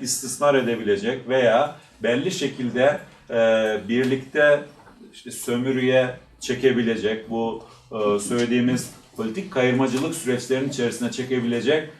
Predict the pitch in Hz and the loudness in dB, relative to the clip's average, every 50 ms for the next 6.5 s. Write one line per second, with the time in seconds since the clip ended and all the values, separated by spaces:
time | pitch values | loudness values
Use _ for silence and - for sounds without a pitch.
0 | _ - 139 139 139 131 - 131 127 123 131 131 131 - 139 123 143 143 151 156 | _ -6 -4 -2 -2 -2 -2 0 0 2 2 2 2 0 -4 -4 -4 -4 -4 -2
1 | 151 160 170 170 170 - - - - _ _ _ - 170 175 139 127 131 147 170 | 0 2 2 2 2 -2 -10 -14 -20 _ _ _ -10 -8 -6 -4 -2 0 -2 0
2 | - 147 139 143 139 139 139 - - 143 139 135 143 139 131 131 131 - - 107 | 2 4 6 6 6 4 -2 -6 -6 -8 -4 0 0 0 0 0 -4 -6 -4 -4
3 | 131 135 - - 151 165 165 160 147 - - 135 113 123 120 - 123 117 113 113 | -4 -4 -4 -4 -4 0 2 2 2 2 0 -4 -4 -4 -6 -2 0 2 2 2
4 | 101 104 104 - - 104 107 104 101 104 101 - - 151 180 175 165 - - - | 0 -4 -8 -10 -10 -8 -6 -4 -4 -4 -6 -6 -6 -6 -6 -6 -8 -10 -16 -10
5 | _ - 135 139 156 156 139 127 127 - - 127 139 170 165 - 135 135 131 131 | _ -2 2 2 4 2 2 0 -2 -4 -8 -8 -6 -6 -6 -6 -4 -2 0 2
6 | 127 131 131 113 117 107 104 - - - | 2 2 2 0 -2 -4 -4 -6 -8 -8